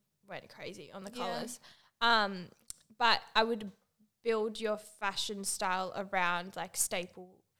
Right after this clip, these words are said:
Speaker 1: pieces and staple colours that work for you. Like, I build it around black because I know black looks good on me
Speaker 2: Yeah.
Speaker 1: and my complexion, and you love white and neutrals like beige.
Speaker 2: Yeah.
Speaker 1: They really suit you.
Speaker 2: Yeah.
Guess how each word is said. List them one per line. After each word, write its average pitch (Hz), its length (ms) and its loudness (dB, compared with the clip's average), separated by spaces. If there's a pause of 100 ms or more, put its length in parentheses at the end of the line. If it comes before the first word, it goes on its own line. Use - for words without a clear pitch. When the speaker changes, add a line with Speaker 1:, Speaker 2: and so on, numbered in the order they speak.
(260)
Speaker 1:
pieces 214 400 -2
and 202 100 -6
staple 208 360 -2
colours 202 420 2
that 190 160 -2
work 190 240 2
for - 140 -10
you. 190 160 -6
Like, 185 180 -6
I 202 280 8 (200)
build 214 220 0
it 190 100 -4
around 185 260 0
black 175 320 0
because 208 200 -12
I 190 80 -8
know 196 140 -2
black 190 340 -6
looks 214 180 -8
good 190 180 -6
on 180 200 -2
me 175 300 -2 (160)
Speaker 2:
Yeah. 226 200 -6
Speaker 1:
and 214 100 0
my 196 120 4
complexion, 202 680 -2
and 196 280 -4
you 202 360 -8 (320)
love 180 400 -4
white 175 320 2
and 180 240 -4
neutrals 202 420 -4
like 180 220 -6
beige. 180 300 -2
Speaker 2:
Yeah. 208 180 0
Speaker 1:
They 190 220 2
really 185 400 -4
suit 180 300 -4
you. 202 400 -2
Speaker 2:
Yeah. 214 220 -6